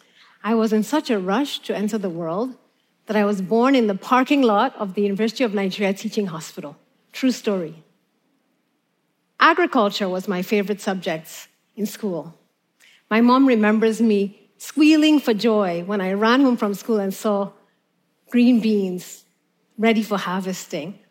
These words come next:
or when I sold a bag of avocados in our local market. I considered studying agriculture in school, but instead opted to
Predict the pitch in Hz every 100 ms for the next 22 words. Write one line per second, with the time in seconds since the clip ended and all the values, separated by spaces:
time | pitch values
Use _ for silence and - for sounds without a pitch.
0 | _ - 233 269 247 226 - 269 262 220
1 | 196 220 220 240 254 220 190 185 202 208
2 | 202 202 214 269 - _ _ _ - 214
3 | 185 180 202 196 208 190 170 165 165 -
4 | _ _ _ _ _ _ _ _ _ _
5 | _ - - 269 269 330 349 - 277 269
6 | 240 226 208 214 208 214 196 180 - 202
7 | 156 170 _ _ _ _ _ 220 220 214
8 | - 233 - 247 - 269 254